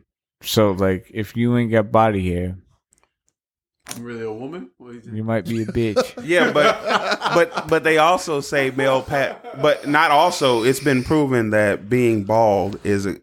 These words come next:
Speaker 3: is a excess of testosterone.
Speaker 1: So you saying
Speaker 3: And
Speaker 1: that you get, you gave up hair on your chest for no hair on your head?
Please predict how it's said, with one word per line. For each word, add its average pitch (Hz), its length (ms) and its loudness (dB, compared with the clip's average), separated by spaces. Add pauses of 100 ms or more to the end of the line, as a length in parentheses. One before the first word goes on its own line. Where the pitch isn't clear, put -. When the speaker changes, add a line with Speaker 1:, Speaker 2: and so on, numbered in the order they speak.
Speaker 3:
is 98 160 -4
a 82 220 -2 (180)
excess 98 560 -2
of - 220 -8
testosterone. 76 880 -8 (640)
Speaker 1:
So - 140 -2
you 135 200 -2
saying 139 280 0
Speaker 3:
And 127 80 -2
Speaker 1:
that 107 140 0
you 127 180 -2
get, 139 240 0
you 160 180 -2
gave 156 420 2
up 139 280 2
hair 139 260 0
on 135 160 -4
your 120 140 -6
chest 127 400 -4
for 120 120 -12
no 113 140 -6
hair 110 240 -6
on 101 160 -10
your 95 140 -14
head? 98 260 -12